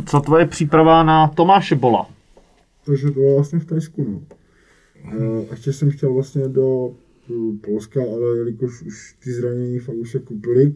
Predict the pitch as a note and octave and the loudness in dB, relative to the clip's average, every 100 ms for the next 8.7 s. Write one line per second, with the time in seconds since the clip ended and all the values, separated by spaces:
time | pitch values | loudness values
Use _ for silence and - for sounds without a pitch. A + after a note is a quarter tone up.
0 | C3+ A#2 - - _ _ - B2+ - B2+ | -4 -18 -20 -20 _ _ -10 -8 -6 -8
1 | A2+ A#2+ A2+ A2+ A#2+ A2 G#2 - - _ | -6 -4 -4 -4 -6 -6 -10 -14 -20 _
2 | _ _ _ _ - A#2+ - C#3+ B2+ C3+ | _ _ _ _ -8 -4 2 4 4 6
3 | C#3 D3 C#3 B2+ G#2 C3 C#3+ C#3 C3+ C3 | 4 4 -2 -2 -6 -2 2 4 2 0
4 | B2 B2 C#3 B2+ C#3 D3 C#3 A#2+ A#2+ B2 | -4 -4 -4 -4 -4 -4 -4 -2 -2 -4
5 | A#2+ B2 C3 B2 B2+ A#2+ A#2+ A#2+ A#2 A#2+ | -6 -4 -4 -4 -4 -6 -6 -8 -8 -12
6 | A2+ C3 B2+ A2+ A#2 G#2+ G#2 A#2+ B2 - | -8 -6 -6 -6 -6 -6 -8 -10 -14 -12
7 | A2+ A#2 - A2+ G#2+ A2+ B2 A#2+ B2 A#2 | -12 -12 -12 -14 -12 -10 -8 -10 -14 -12
8 | A#2 B2+ C3+ A#2+ A2+ G#2+ G#2 | -6 -2 -2 -2 -6 -6 -6